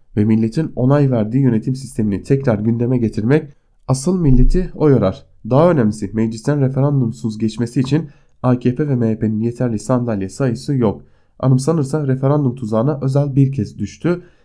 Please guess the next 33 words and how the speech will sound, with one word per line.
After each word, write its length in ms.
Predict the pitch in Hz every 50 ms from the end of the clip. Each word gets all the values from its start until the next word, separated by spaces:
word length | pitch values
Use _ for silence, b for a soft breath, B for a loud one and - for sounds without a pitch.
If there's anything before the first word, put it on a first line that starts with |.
| B _
Yerel 220 | 131 127 139 147 147
seçimlerin 520 | 139 123 104 - 110 107 107 101 104 104
zamanını 720 | 104 110 117 120 120 117 120 120 120 147 160 151 127 113
bir 260 | 127 156 147 127 120 123
yıl 240 | 135 139 147 143
öne 180 | - 120 123 139
almayla 480 | 131 120 113 110 110 123 131 117 107 104
ilgili 480 | 101 98 92 98 101 104 127 147 143 139 B B B B
anayasa 420 | 123 139 147 135 123 139 - 104
değişikliğine 540 | 107 104 104 101 - - 85 95 101 107 131
yüzde 260 | 135 127 113 113 -
altmış 420 | - 120 113 110 - 110 107 - -
beş 240 | 151 156 - - -
hayır 280 | - 127 123 117 104 98
oyu 180 | 87 90 90
çıktı." 360 | 87 87 87 - - 92 82 - - - - _ _ _ -
Önünde 500 | 113 117 110 107 107 123 143 147 143 143 B B B -
böyle 300 | 127 151 165 156 135 123
bir 80 | 120 113
örnek 360 | 110 107 113 135 139 135 139
de 120 | - 98
dururken 520 | 110 113 143 156 131 - 123 123 151 151 B B B B -
Erdoğan 400 | - 131 143 135 127 107 90 85
parlamentoda 680 | - 110 110 113 117 120 135 143 143 131 120 101 98 95
referandumsuz 760 | 98 104 104 - 120 135 143 139 135 117 107 - 101 98 98
değiştirme 400 | 107 107 107 107 - 123 135 131
gücü 220 | 113 107 95 101 90
olmadan 580 | - 92 135 139 135 107 95 - 90 87 85 B B B B B -
böyle 420 | 120 143 165 165 123 107 98 107
bir 120 | 127 143 131
yola 240 | 117 107 101 98
gitmenin 560 | 101 110 143 139 135 110 107 127 147 147 139 135
kendini 540 | - 147 131 127 123 120 120 139 165 165 170